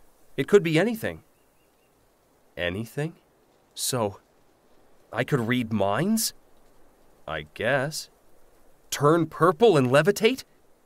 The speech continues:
"Probably not. Something that expresses the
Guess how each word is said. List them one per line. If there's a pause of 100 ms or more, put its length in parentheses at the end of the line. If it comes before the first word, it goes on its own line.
(160)
"Probably
not. (540)
Something
that
expresses
the